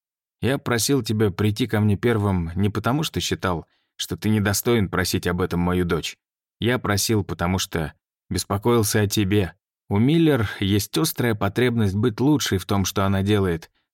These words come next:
даже если ей не так уж сильно это нравится. И я хотел поговорить с тобой об этом, прежде чем ты рискнешь своим сердцем. Кай, она может и не остаться, но могу пообещать, что если она уедет —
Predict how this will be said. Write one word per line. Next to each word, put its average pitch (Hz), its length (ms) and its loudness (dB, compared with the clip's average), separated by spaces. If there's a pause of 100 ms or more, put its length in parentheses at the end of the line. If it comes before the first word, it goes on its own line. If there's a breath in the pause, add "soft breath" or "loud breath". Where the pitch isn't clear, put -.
даже 123 320 2
если 104 240 2
ей 113 400 2
не 101 140 2
так - 180 -4
уж 95 120 -2
сильно 101 260 2
это 90 200 -2
нравится. 98 560 -2 (360)
И 95 80 0
я 101 120 2
хотел 95 340 0
поговорить 104 520 0
с - 80 -6
тобой 107 300 2
об 101 100 0
этом, 87 320 -2 (260)
прежде 110 320 2
чем 92 280 -2
ты 104 100 0
рискнешь 107 440 0
своим 104 260 0
сердцем. - 500 -4 (380)
Кай, 87 400 -4 (400)
она 131 240 0
может 120 300 0
и 120 40 0
не 117 120 2
остаться, 110 600 -2 (360)
но 95 100 0
могу 101 260 2
пообещать, 104 760 -2 (280)
что - 220 -4
если 123 300 0
она 107 260 2
уедет — 107 540 0